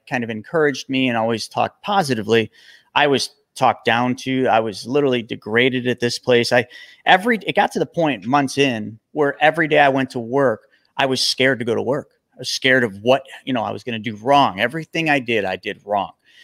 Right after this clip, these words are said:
And I was probably clinically depressed at this job.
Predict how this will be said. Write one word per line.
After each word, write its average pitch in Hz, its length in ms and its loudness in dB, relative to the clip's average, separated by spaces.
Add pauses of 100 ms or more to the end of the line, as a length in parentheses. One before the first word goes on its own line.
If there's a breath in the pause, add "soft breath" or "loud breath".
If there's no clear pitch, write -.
(160 soft breath)
And 117 520 2
I 117 100 2
was - 280 -4 (280)
probably 254 380 0
clinically 147 520 -2
depressed 113 460 -2
at - 140 -12
this 107 180 -8
job. 104 340 -6